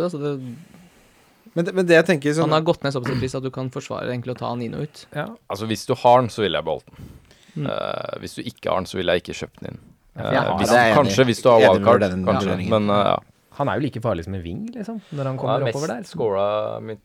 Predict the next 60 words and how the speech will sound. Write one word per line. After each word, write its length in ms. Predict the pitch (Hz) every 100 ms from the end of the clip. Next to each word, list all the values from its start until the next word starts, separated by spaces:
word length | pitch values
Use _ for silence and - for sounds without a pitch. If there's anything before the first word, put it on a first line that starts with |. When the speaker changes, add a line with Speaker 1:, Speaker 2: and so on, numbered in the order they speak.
| -
Speaker 4:
eh, 1500 | 104 104 104 104 107 107 78 57 57 - 57 57 55 107 110
forsvarsspilleren. 640 | - 113 107 - 120 156 190 _ -
Speaker 2:
Mm. 80 | 151
Speaker 1:
Ja, 80 | 151
så 80 | 143
er 100 | 127
han 0 |
Speaker 4:
Ja. 80 | 135
Speaker 1:
vel 100 | 135
den 100 | 131
som 140 | 135
scorer 240 | - 123
oftest, 520 | 117 - 123 - _ -
eh, 340 | 123 117 117 120 -
på 340 | 123 120 120
dødball 300 | 120 117 117 -
også, 140 | -
med 220 | 233 _
tanke 140 | - 131
på 100 | 127
hvor 40 |
Speaker 2:
Den 100 | 123
Speaker 1:
mange 20 | 120
han 60 |
tar. 140 | 127 110
Speaker 2:
frisparkfoten, 760 | - 104 - 104 - 151 160
Speaker 1:
Ja. 100 | 156
Speaker 2:
altså, 160 | - 156
det, 380 | 156 139 131 143
det 20 |
jeg 220 | 131 131 127 101
synes 260 | - 123
hjelper 360 | 120 110 98 -
med 100 | 120 110
Alonso, 340 | 104 98 180
er 160 | 165 127
at 100 | 120
hvis 140 | 127 120
du 80 | 139
slutter 340 | - 147 123
å 60 | 113
se 180 | 113
på 140 | 95 -
han 200 | 107 110
som 160 | 113
en 80 | 113
forsvarsspiller, 720 | 117 127 - - 101 139 180 160 -
og 60 |
heller 180 | 120 113
ser 180 | 120 98
på 80 | -
han 80 | 98
som 140 | -
en 120 | 117 98
wing 320 | 95 95 117 -
til 120 | 113
syv 200 | - 98
komma 200 | - 110
to 180 | - 104
som 180 | -